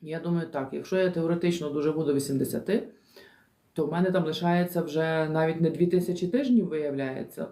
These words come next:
е, ну, ну, неповних там, та? Тобто, якщо є загалом чотири тисячі тижнів, то виявляється дуже мало.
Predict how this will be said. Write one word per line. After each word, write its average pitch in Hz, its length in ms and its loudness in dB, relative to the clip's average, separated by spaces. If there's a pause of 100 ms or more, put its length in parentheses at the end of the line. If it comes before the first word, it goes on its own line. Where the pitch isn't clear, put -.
е, 165 160 0
ну, 160 140 0
ну, 135 460 -2
неповних 147 600 0
там, 214 240 -2 (140)
та? 190 220 -2 (400)
Тобто, 160 220 -2
якщо 160 240 2
є 165 180 2
загалом 160 440 0
чотири 156 360 0
тисячі 139 380 -6
тижнів, 135 400 -4 (240)
то 165 100 -4
виявляється 175 480 2
дуже 165 240 0
мало. 247 380 0